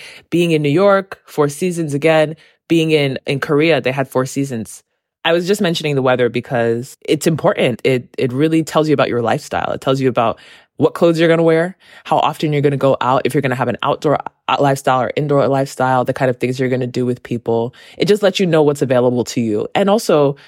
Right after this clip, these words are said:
in terms of your constitution, is that okay for you? Everybody's different. Not everybody likes the heat. Not everybody likes the cold.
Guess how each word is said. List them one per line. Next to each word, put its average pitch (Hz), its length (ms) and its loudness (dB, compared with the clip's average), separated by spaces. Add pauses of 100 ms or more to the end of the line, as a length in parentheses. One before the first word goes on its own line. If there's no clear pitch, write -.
(260)
in 160 140 0
terms 190 220 0
of 160 80 0
your 147 100 2
constitution, 147 840 -2
is 135 180 0
that 135 140 0
okay 135 340 0
for - 180 -10
you? 64 160 -6
Everybody's 359 460 0
different. 440 460 -2 (100)
Not 190 240 -2
everybody 254 320 2
likes 240 260 0
the 247 120 0
heat. - 360 -2 (300)
Not 131 80 -4
everybody 170 300 2
likes 202 180 0
the - 80 -2
cold. 190 420 0